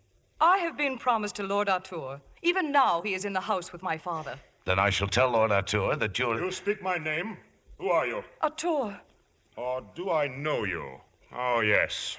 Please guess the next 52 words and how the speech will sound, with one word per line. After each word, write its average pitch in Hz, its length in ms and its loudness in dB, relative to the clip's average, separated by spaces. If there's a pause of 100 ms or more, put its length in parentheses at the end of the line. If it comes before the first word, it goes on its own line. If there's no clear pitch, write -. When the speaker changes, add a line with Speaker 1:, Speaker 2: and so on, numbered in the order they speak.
Speaker 3:
There's 117 180 -4
only 147 160 0
one 135 420 2
Danite 120 400 4
fool 160 300 0
enough 135 260 2
to - 60 -10
climb 147 300 2
that 127 200 2
wall. 135 520 2
Speaker 2:
The 92 80 -6
governor 95 400 0
of 85 100 -2
Dan 101 300 4
has 78 200 0
a 80 80 0
hunter's 90 380 -4
eye. 80 340 -4 (680)
I 104 100 2
just 135 240 -2
told 123 220 0
Semedar 113 300 4
Speaker 3:
Yes, 117 260 6
Speaker 2:
that, 147 80 4
Speaker 3:
I 165 80 6
Speaker 2:
uh, 151 60 2
Speaker 3:
heard 143 260 0
you. 85 160 -6 (500)
You 113 80 -8
will 131 120 -4
hunt 147 180 -4
in 156 60 -6
my 135 180 2
chariot, 87 400 -2
Semedar. 78 420 -8 (200)
Speaker 1:
Samson 311 680 -4
thinks 226 300 -8
he 226 80 -10
can 202 160 -8
help 330 320 -10
us 170 160 -12
kill 180 260 -6
the 156 140 -8
lion. 127 400 -4 (180)
Speaker 3:
A 98 80 -2
judge 127 440 -2
of 127 120 -6
shepherds? 165 840 -2
<laughs> - 60 -8 (340)
We're 117 160 -8
very 101 300 -2
grateful. 80 580 -8